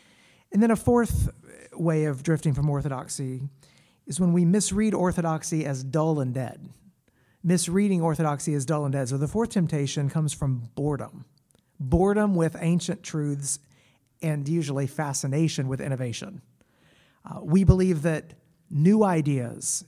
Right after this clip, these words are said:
doctrinal shifts, that's what's revolutionary. Those are the signs of progress. And so we see, you know, progressives are those who, who keep the faith alive by, by offering us new and improved doctrines and by, by pushing the boundaries in theology and ethics and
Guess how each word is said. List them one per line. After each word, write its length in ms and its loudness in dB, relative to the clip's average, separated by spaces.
doctrinal 480 -2
shifts, 640 -2
that's 320 0
what's 220 -2
revolutionary. 640 -2
Those 240 0
are 40 -6
the 120 -4
signs 340 -2
of 120 -8
progress. 460 -6
And 100 -6
so 120 2
we 40 4
see, 220 0
you 80 0
know, 100 2
progressives 720 0
are 100 -2
those 260 -2
who, 160 -4
who 140 -2
keep 320 -4
the 80 2
faith 280 -2
alive 640 2
by, 240 0
by 120 4
offering 440 2
us 160 2
new 400 6
and 80 4
improved 440 2
doctrines 680 0
and 140 0
by, 140 2
by 160 0
pushing 440 2
the 80 4
boundaries 600 2
in 160 2
theology 640 0
and 100 0
ethics 460 -6
and 120 -4